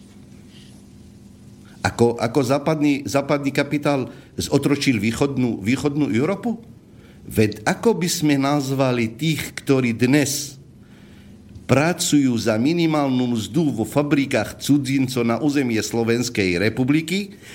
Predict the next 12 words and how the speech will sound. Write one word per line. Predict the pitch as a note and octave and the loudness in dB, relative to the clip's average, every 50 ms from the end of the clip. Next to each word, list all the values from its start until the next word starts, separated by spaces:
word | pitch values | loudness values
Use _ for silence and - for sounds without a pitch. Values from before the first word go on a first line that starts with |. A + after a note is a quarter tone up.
| - - - - | -20 -10 -4 -2
s | G#2 - - | -2 -2 0
tým, | - - G#3 A3+ A#3+ A3+ G3+ E3+ | 2 2 4 4 4 4 2 2
že | C#3+ A2 A#2+ A#2+ A2 | 2 2 0 0 0
vláda | G2 A2+ A2 A2+ C3 D#3 F3+ F#3 E3+ E3 G3 F#3+ F3+ - | 0 0 0 0 2 2 0 0 0 0 0 -2 -2 -4
dá | G#2+ G2+ B2 C#3+ F3 - - | -2 2 2 2 2 2 0
ešte | F3 D#3+ - - D#3 | -2 -4 -2 0 0
stimuly | C#3 - - - B2+ C#3+ D#3 E3+ E3+ F3+ F3+ F#3 F3+ F3 | 0 0 -2 0 2 2 2 2 2 0 0 -2 -4 -4
týmto | - A#2 A#2+ C3+ D3 C#3+ F#3 - | -2 0 0 0 0 0 -2 -2
cudzincom. | - - A3 G#3 G3+ B3 A#3+ G#3+ - E3+ B2 - - - - - - - - - - - - - - - - - - | -2 -4 -4 -2 0 0 0 2 0 0 -2 -2 -4 -10 -16 -20 -20 -20 -20 -20 -20 -20 -20 -20 -20 -20 -20 -10 -4
Však | - G2+ F2+ - - - | -2 -2 -2 -2 -6 -4
tu | - B2+ B2+ C3 C3+ | 0 2 2 2 2
ich | C#3+ D#3+ E3 - | 0 -2 -2 0